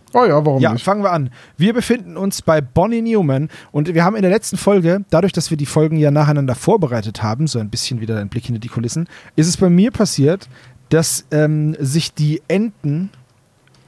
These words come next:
Speaker 2: mit den Anfängen der nachfolgenden Folgen so ein bisschen, die sind so ein bisschen verschwommen und ineinander übergegangen.
Speaker 1: Am,
Speaker 2: Jetzt habe ich bei
Speaker 1: am Schnabel
Speaker 2: der letzten
Speaker 1: oder?
Speaker 2: Besprechung gestern gesagt, äh,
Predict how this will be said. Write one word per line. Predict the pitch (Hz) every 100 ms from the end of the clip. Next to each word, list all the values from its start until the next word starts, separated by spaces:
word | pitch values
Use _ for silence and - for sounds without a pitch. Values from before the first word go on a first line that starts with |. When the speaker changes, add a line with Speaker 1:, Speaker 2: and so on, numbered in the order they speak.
| _ _ _ _ -
Speaker 2:
mit | 160 170
den | 170
Anfängen | 131 208 - 180 180 175 165
der | 156
nachfolgenden | 156 160 190 180 175 160 151
Folgen | - 156 151
so | 147
ein |
bisschen, | 131 208 - 190 180 170 - - -
die |
sind | 131 170
so | 175
ein |
bisschen | 170 -
verschwommen | 180 151 - 127 147 180
und | 170 156
ineinander | 151 151 147
übergegangen. | 147 151 120 107 107
Speaker 1:
Am, | 135
Speaker 2:
Jetzt | -
habe | 170
ich | -
bei | 160 151
Speaker 1:
am |
Schnabel | 147 135 123 139 175
Speaker 2:
der | 214
letzten | 180 156
Speaker 1:
oder? | 156 139
Speaker 2:
Besprechung | 143 - 160 180 147 175 - _ _ _ _ _ -
gestern | 196 - 139 127 190 - _ _ _ _ _
gesagt, | - 131 135 175 - - -
äh, | 151 156 151